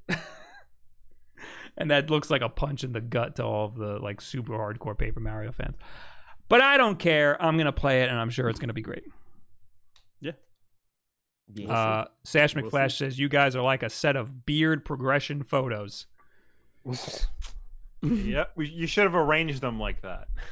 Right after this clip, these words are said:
Speaker 2: Oh, I was gonna say, I wish, I wish that I, I have to take my hat off now 'cause we're also a set progression of different hair lengths too. 'Cause I just recently
Speaker 1: <laughs>
Speaker 2: shaved the sides of my head, but I have the long hair in the middle. So we got
Speaker 4: Yeah.
Speaker 2: some, we got some different hair situations going on here.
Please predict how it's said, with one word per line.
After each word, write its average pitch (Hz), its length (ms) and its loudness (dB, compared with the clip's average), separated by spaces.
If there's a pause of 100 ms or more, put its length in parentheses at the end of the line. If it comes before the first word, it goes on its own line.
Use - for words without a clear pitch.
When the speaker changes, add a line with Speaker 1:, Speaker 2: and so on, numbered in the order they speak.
(180)
Speaker 2:
Oh, 165 120 4
I 156 100 2
was 175 80 2
gonna 185 80 0
say, 175 120 2
I 165 120 4
wish, 175 420 0
I 160 80 4
wish 175 220 0
that 180 200 -2
I, 147 120 -4 (200)
I 151 200 -6
have 151 100 -4
to 135 60 -16
take 175 100 -2
my 131 120 0
hat 143 200 4
off 131 160 2
now 123 180 2
'cause 127 140 -4
we're 147 140 2
also 151 440 2 (140)
a 147 40 -14
set 139 260 -2
progression 143 340 0
of 131 60 -4
different 139 220 -2
hair 147 200 2
lengths 127 380 -4
too. 127 340 -4 (320)
'Cause - 100 -8
I 151 40 0
just 147 160 -8
recently 156 320 -4
Speaker 1:
<laughs> 143 120 -6
Speaker 2:
shaved 139 300 -6
the 139 80 -14
sides 131 320 -2
of 135 60 -4
my 127 120 2
head, 131 200 0
but 135 100 -2
I 127 60 0
have 127 160 0
the 123 80 -6
long 123 280 -2
hair 127 160 -4
in 123 60 -4
the 117 80 -8
middle. 127 380 -4 (300)
So 117 360 -6 (1300)
we 139 100 0
got 127 120 4
Speaker 4:
Yeah. 117 60 0
Speaker 2:
some, 127 180 -6
we - 80 -16
got 143 100 -10
some 139 140 -8
different 139 300 -6
hair 135 160 0
situations 123 480 -6
going 113 180 -4
on 113 160 -6
here. 120 260 -10